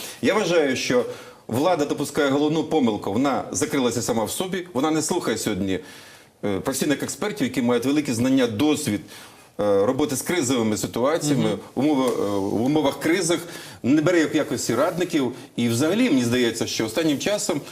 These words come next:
Speaker 1: нова влада діє, як і стара. Вона не помічає розумних людей, які могли б сьогодні допомогти їй приймати правильні рішення.
Speaker 2: А спитаю вас, як в колишнього першого заступника секретаря Р Н Б О,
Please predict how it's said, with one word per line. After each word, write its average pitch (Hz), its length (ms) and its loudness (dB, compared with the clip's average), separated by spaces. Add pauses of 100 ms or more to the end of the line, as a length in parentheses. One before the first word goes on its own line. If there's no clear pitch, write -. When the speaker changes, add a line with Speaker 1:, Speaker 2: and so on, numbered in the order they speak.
(500)
Speaker 1:
нова 139 240 2
влада 156 280 2
діє, 175 200 -2
як 156 180 0
і 147 60 0
стара. 107 300 0
Вона 143 160 2
не 160 160 4
помічає 135 880 2 (240)
розумних 127 500 2
людей, 135 280 2
які 120 200 -2
могли 120 240 0
б 120 100 -6
сьогодні 107 280 -2
допомогти 113 460 -2
їй 165 220 2
приймати 120 400 -2
правильні 107 320 0
рішення. - 320 -6 (320)
Speaker 2:
А 143 100 0
спитаю 202 400 0
вас, 185 180 0
як 160 100 0
в - 60 -14
колишнього 156 600 0
першого 156 320 0
заступника 143 440 -6
секретаря 143 420 -2
Р 139 80 2
Н 143 120 2
Б 151 80 2
О, 233 240 2